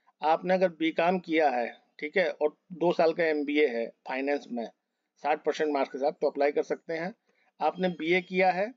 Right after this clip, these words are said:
इकोनॉमिक्स में और पचपन परसेंट मार्क्स है आपका,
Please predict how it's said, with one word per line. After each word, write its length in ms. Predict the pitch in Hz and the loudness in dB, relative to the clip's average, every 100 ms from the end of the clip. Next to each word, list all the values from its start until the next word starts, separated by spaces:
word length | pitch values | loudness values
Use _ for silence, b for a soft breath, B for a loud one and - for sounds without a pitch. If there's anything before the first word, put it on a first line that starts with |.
| _ 151 | _ -4
इकोनॉमिक्स 640 | 156 151 175 180 180 185 | 0 2 0 -4 -8 0
में 160 | 196 240 _ _ _ _ | 0 0 _ _ _ _
और 160 | 156 180 180 | -2 -2 -2
पचपन 320 | - - 196 | -4 0 0
परसेंट 340 | 185 185 170 | 0 0 0
मार्क्स 300 | 156 151 - | 2 0 0
है 100 | 147 | 0
आपका, 400 | 139 131 - 131 | 0 -2 -6 -4